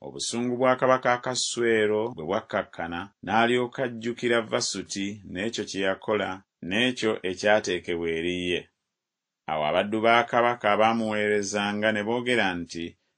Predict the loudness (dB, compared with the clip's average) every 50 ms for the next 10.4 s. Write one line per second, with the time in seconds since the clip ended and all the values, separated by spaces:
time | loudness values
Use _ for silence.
0 | _ 0 0 2 2 2 0 0 0 -2 -2 -4 -6 -4 -4 -4 -4 -4 -2 -2
1 | 0 0 2 4 4 6 6 8 8 6 6 4 2 -2 -4 -4 -2 0 0 0
2 | -2 -4 -6 -6 -4 -2 0 0 0 0 0 0 2 2 2 2 2 2 0 0
3 | -2 -2 -2 -4 -4 -4 -4 -4 -4 -2 -2 -2 -4 -4 -10 -12 -12 -12 -12 _
4 | _ _ _ _ -10 -4 0 0 0 2 2 2 6 6 4 4 4 0 0 0
5 | 0 -4 _ -2 -2 -2 0 0 0 -2 -2 0 0 4 6 6 6 6 4 4
6 | 2 2 2 0 0 0 0 0 0 0 0 0 0 0 2 0 0 0 0 0
7 | 0 0 2 2 4 4 2 2 0 -4 -8 -10 -8 -4 -2 -2 0 0 2 4
8 | 6 6 6 6 4 4 2 2 2 2 2 2 4 4 4 2 2 -2 -4 _
9 | _ _ _ _ _ _ _ -4 -2 -2 -2 0 0 -2 2 4 4 6 6 4
10 | 2 2 0 2 2 2 2